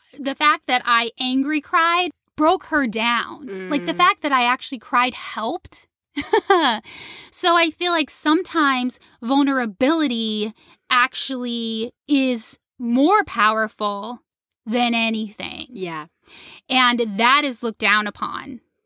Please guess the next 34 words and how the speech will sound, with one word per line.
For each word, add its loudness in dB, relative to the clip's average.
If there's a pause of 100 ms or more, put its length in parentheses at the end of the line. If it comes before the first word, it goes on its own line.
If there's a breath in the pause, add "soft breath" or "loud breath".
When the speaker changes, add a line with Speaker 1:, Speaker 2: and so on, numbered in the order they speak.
(440)
Speaker 1:
when -2
you're -4
a -4
boss. -6
Speaker 2:
Yep, -8 (120)
for -12
sure. -16 (140)
Speaker 1:
Right? 2 (360 loud breath)
And 0
sometimes 2
that 0
is -2
our -2
most -6
powerful 2
tool, 0 (240 loud breath)
is 0
to 0
be 2
a 2
real 2
human 2
being 2 (120)
Speaker 2:
Mm-hmm. -10
Speaker 1:
and 2
be 4
vulnerable, 2
'cause -4
then 2
somebody -2
can -6
connect -4
with -2
you 0